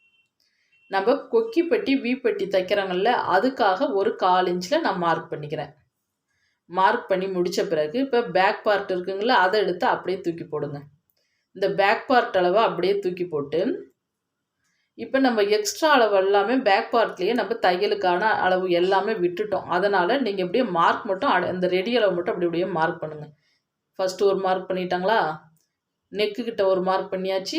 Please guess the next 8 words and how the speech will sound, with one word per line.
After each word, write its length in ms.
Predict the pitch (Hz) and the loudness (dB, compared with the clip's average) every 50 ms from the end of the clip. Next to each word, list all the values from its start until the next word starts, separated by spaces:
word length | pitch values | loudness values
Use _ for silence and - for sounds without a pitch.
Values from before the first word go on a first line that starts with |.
| 349 - - | -4 -4 -2
அடுத்து 400 | - 185 185 185 180 - 254 302 349 - - | -2 -2 -2 -2 -2 -2 -2 -2 -2 -4 -4
இங்க 180 | 202 202 196 196 185 | -6 -4 0 0 0
அந்த 160 | 185 185 180 | 2 2 2
ஆம்கோல் 440 | 165 175 196 214 214 - 208 196 185 | 2 2 0 -2 -2 -2 -2 0 2
வளைவு 300 | 175 170 175 180 185 185 | 2 2 0 0 -2 -2
கிட்டயும் 360 | 175 175 180 175 196 214 214 240 - _ | -4 -4 -4 -4 -4 -6 -8 -10 -14 _
மார்க் 320 | _ 180 175 180 175 175 - | _ -2 -2 -2 -2 -4 -6
பண்ணியாச்சு. 500 | 175 175 175 175 175 170 175 - 269 | -6 -4 -4 -4 -4 -4 -4 -6 -6